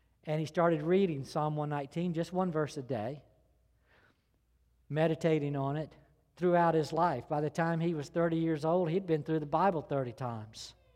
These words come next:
And he had been meditating on it, and he loved it. And so he got to the place where he could, he could start writing about all of the Scriptures. He read it, I think, another thirty times before he, he said he really wanted to,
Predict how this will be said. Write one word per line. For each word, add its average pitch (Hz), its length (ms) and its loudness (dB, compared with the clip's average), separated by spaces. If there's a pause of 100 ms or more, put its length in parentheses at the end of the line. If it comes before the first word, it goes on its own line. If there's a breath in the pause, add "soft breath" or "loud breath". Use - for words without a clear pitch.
(1040)
And 156 100 -2
he 185 80 2
had 190 100 2
been 175 200 4
meditating 160 680 4
on 117 220 -6
it, 110 160 -14
and 135 100 -4
he 180 260 0
loved 156 640 -4
it. - 100 -20 (380 soft breath)
And - 80 -16
so 170 100 0
he 175 80 2
got 190 240 4
to 190 80 0
the 160 80 -2
place 196 340 2
where 170 120 0
he 180 120 2
could, 156 160 -2 (640)
he 170 140 -4
could 170 140 -8
start 185 320 2
writing 151 580 -2 (120)
about 165 280 -4
all 196 320 2
of 175 80 -4
the 160 100 -8
Scriptures. - 720 -14 (800)
He 147 100 -10
read 175 240 4
it, 175 120 6
I 170 100 6
think, 190 160 4
another 196 380 6
thirty 135 280 -2
times 139 280 -2
before 151 280 -8
he, 143 60 0
he - 400 -14
said 165 160 -2
he 151 80 0
really 165 220 2
wanted 160 300 -2
to, 127 160 -6